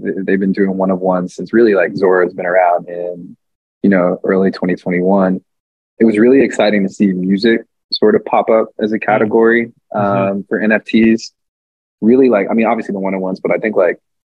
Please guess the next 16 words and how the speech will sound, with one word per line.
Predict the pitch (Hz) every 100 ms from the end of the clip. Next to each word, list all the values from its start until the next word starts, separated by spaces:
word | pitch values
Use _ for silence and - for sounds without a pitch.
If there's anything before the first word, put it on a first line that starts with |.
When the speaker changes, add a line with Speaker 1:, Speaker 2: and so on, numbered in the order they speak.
| _ _ _ -
Speaker 1:
summer | - 123 123 117
of | 95
last | 95 98 101 -
year, | 101 101
I | -
feel | 101
like | 98
we |
started | 98 98 98
to | 95
really | 95 98
hit | 101
a | 95
stride | - 92 90 95 104 -
with | 117 113
music. | 117 117 123 127